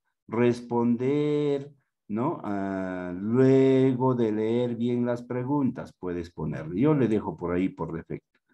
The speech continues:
Número de preguntas, de repente quieres más de cinco, le pondría seis, siete, ocho, nueve, diez. No hay problema, ¿ya?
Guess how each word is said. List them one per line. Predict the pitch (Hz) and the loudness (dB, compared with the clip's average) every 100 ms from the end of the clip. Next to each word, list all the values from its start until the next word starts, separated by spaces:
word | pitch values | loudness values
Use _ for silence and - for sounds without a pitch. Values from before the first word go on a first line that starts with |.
| _ _ _ - | _ _ _ 2
Número | 104 131 139 135 | 6 8 8 6
de | |
preguntas, | 127 131 151 139 - 92 95 | 6 6 8 6 4 -4 -4
de | 98 | -4
repente | - 117 113 - | 2 2 2 0
quieres | 123 123 117 | 2 4 4
más | 143 135 | 4 2
de | 131 | 0
cinco, | 127 160 117 95 | 2 2 2 0
le | 92 | -4
pondría | 92 92 95 92 | -4 -4 -2 -2
seis, | 87 - 104 104 104 98 - | -4 0 2 4 2 0 -4
siete, | 110 107 104 98 | -2 -2 -2 -2
ocho, | 104 101 98 | -2 -4 -4
nueve, | 95 92 90 | -2 -2 -2
diez. | 90 90 - - - _ _ _ _ _ | -4 -6 -8 -16 -20 _ _ _ _ _
No | 87 | 0
hay | 95 | 2
problema, | 85 92 95 110 92 - - _ _ _ _ - | 2 2 4 4 2 -2 -14 _ _ _ _ -12
¿ya? | 78 90 127 156 | -2 2 2 0